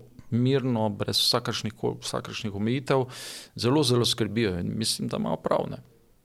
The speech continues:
Tu, torej, ne nare-,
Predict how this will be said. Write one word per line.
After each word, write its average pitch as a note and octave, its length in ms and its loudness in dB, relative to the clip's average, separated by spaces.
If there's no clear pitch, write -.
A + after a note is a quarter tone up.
Tu, A#2+ 800 -2
torej, G#2+ 220 2
ne A#2 460 2
nare-, D3 300 4